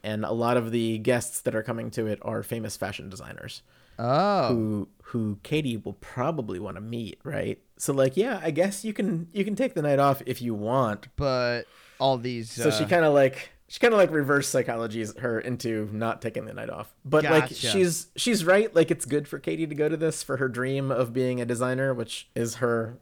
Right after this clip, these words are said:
Speaker 1: arc for the, the whole show,
Speaker 2: <laughs>
Speaker 1: is that she's trying to, like, make her dreams come true.
Speaker 2: Yeah. Well, I feel like that's, yeah, that's the whole thing with the whole show, is that everybody's trying to get dreams made.
Speaker 1: Yeah, exactly.
Speaker 2: Yeah.
Speaker 1: How are we gonna pay?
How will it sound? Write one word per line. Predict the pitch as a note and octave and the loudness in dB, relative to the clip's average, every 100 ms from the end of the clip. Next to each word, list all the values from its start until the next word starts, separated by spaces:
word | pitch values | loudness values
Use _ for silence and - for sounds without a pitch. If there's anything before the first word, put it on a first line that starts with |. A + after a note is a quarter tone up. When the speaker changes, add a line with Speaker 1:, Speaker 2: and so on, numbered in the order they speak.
| B2+ | 0
Speaker 1:
arc | B2 - | 0 -2
for | - B2 | -6 -4
the, | A2+ A2+ A2+ - | 0 0 -2 -4
the | B2+ B2 | 0 2
whole | A#2+ | 2
show, | A2+ C3 C3+ C3 - - - - | 2 4 4 0 -10 -10 -4 -2
Speaker 2:
<laughs> | |
Speaker 1:
is | F#3 - _ - | -2 -6 _ -8
that | G#2 G#2+ | -4 -4
she's | - A2+ | -4 -6
trying | - B2 A2 | -2 -2 -2
to, | A#2 A#2 A2+ _ | -2 -4 -6 _
like, | A#2 A2 | -8 -4
make | A#2 A2+ | -2 0
her | A#2 | 0
dreams | G#2+ A#2 B2 | 0 -2 -2
come | B2+ | -2
true. | B2+ C#3 C3+ | -2 -2 -2
Speaker 2:
Yeah. | D#3 E3 D#2 F#2+ - | -2 -2 -2 -10 -4
Well, | F#3+ | -2
I | D#3+ E3 | -2 -2
feel | G3 | -2
like | F#3 | -2
that's, | D3+ C#3+ - - | -2 -4 -6 -8
yeah, | D#3 G#2 | -6 -4
that's | G2 C3 - | -4 -8 -8
the | B2 G#2 | -8 -8
whole | - A#2 G#2 G2+ G2 | -8 -6 -6 -8 -6
thing | C#3 B2+ | -6 -4
with | A2 | -6
the | A2+ | -6
whole | D3+ E3 | -4 -4
show, | G2+ D#2+ - - | -8 -14 -16 -16
is | A2 | -8
that | A2 | -6
everybody's | C3 G#2 F#2+ - | -6 -8 -10 -12
trying | G2+ | -14
to | G2+ | -14
get | F#2 F2+ _ _ A2+ | -16 -18 _ _ -20
dreams | - G#2 G2+ G2+ | -12 -10 -10 -12
made. | G2+ | -8
Speaker 1:
Yeah, | - - | -6 -6
exactly. | A2 F#3+ - - - - _ - | -4 -4 -6 -8 -18 -20 _ -8
Speaker 2:
Yeah. | C#3+ F2 F#2+ _ _ _ _ | -6 -6 -10 _ _ _ _
Speaker 1:
How | - C3 | -6 0
are | |
we | C3 | 0
gonna | C3 B2+ | 0 0
pay? | D3 A2 | -2 -4